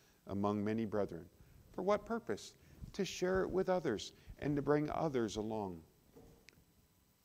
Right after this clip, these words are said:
Our family, our friends, our relatives. The purpose of living a Christ-like life is to bring honor to God, number one. But number two, it's to point people to Christ.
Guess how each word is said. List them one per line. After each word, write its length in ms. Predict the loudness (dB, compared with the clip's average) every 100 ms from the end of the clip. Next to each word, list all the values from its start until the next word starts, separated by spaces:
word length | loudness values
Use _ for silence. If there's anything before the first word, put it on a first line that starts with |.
| _ _ _ _
Our 120 | -2
family, 500 | 2 4 4 2 -4 -8 -20 _ _ _ _ -12
our 140 | -10
friends, 720 | -8 2 2 2 -2 -10 -14 -18 _ _ _
our 140 | 0 6
relatives. 720 | 6 6 4 -2 -4 -6 -14 _ -20 -20 -2
The 80 | -2
purpose 480 | 6 4 6 4 4
of 140 | 2
living 300 | 4 2 0
a 40 | 0
Christ-like 640 | 4 4 4 2 2 2 -8 -16 -6
life 440 | 2 4 2 -4
is 140 | -6
to 80 | -4
bring 240 | -2 -2 2
honor 320 | 2 2 0
to 120 | 0
God, 380 | 4 4 4 -2
number 220 | -2 -2
one. 220 | -2 -6 -10 _ -20 -20 -20 -4
But 100 | 0
number 240 | 2 2
two, 260 | 2 2 4
it's 160 | 4 2
to 100 | -6
point 300 | -2 -4 -4
people 260 | -8 -6
to 80 | -6
Christ. 480 | -8 -10 -12 -14